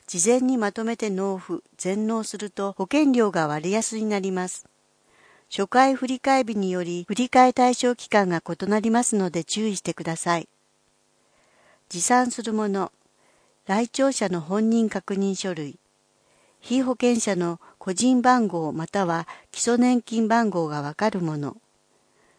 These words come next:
別世帯の人が手続きする場合は委任状が必要です。口座振替納付を希望する場合、預金通帳及び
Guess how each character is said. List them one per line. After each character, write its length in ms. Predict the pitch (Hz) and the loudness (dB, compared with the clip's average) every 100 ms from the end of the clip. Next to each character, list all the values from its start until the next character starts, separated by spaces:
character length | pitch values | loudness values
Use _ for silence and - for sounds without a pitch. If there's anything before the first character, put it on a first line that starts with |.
| _ _ | _ _
別 200 | - 208 | -4 -2
世 100 | - | 0
帯 260 | 285 277 254 | 0 4 4
の 100 | 214 | 2
人 200 | 208 202 | -2 -4
が 100 | 185 | -4
手 80 | 180 | -6
続 280 | - - - | -12 -12 -10
き 100 | - | -10
す 140 | - | -8
る 100 | 185 | -6
場 220 | 170 175 | -4 -2
合 80 | 165 160 | -2 -4
は 240 | 160 165 - - - | -6 -8 -10 -20 -6
委 100 | 190 | 0
任 260 | 226 247 | 4 4
状 220 | 233 226 214 | 4 2 0
が 100 | 214 | -2
必 260 | - - | -4 -8
要 180 | 170 160 | -6 -6
で 160 | 156 156 | -8 -10
す。 200 | - - _ _ _ _ | -12 -16 _ _ _ _
口 240 | - 254 277 | 0 4 4
座 160 | 285 | 4
振 80 | 277 269 | 2 0
替 300 | 262 262 254 | 2 4 4
納 200 | 262 254 | 4 0
付 140 | 233 190 | 0 -4
を 120 | 175 | -4
希 160 | - 165 | -6 -4
望 220 | 208 220 | -2 -2
す 120 | - | -4
る 120 | 196 | -6
場 240 | 175 170 160 | -4 -4 -4
合、 40 | 151 - _ _ _ _ _ _ _ _ _ | -6 -12 _ _ _ _ _ _ _ _ _
預 140 | - 185 | -8 -4
金 280 | 254 262 | 0 0
通 240 | 254 269 247 | 0 -2 -2
帳 360 | - 180 156 - | -2 -2 -2 -4
及 240 | 165 180 | -6 -4
び 260 | 160 170 165 | -4 -6 -10